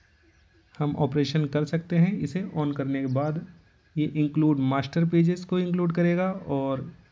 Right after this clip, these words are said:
इसके आगे है footnotes और ये है होल वर्ड।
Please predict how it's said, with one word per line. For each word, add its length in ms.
इसके 300
आगे 280
है 160
footnotes 680
और 120
ये 160
है 140
होल 360
वर्ड। 340